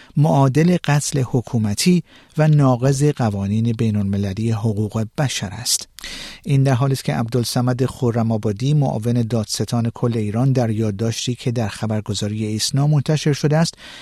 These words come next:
کشف حجاب را جرم مشهود دانست و گفت ماموران انتظامی مکلفند با کشف حجاب برخورد کنند.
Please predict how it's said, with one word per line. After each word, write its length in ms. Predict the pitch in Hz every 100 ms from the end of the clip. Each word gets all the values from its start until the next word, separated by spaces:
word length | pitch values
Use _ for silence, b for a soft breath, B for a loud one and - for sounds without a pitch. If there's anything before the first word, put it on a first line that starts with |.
| B -
کشف 360 | - 139 -
حجاب 600 | 143 123 143 127 147 175 190
را 140 | 185
جرم 440 | 185 143 170 175 175
مشهود 680 | 160 135 113 - - 202
دانست 400 | 151 151 147 139
و 60 | 139
گفت 340 | 120 151 - B B B
ماموران 500 | 143 139 139 135 143
انتظامی 680 | 165 165 131 - 113 113 120
مکلفند 1000 | 160 143 113 - 113 110 156 - 165 147
با 280 | 123 113 110 143
کشف 320 | - 120 -
حجاب 460 | 113 104 92 98 95 -
برخورد 380 | 123 123 - 147
کنند. 400 | - 110 110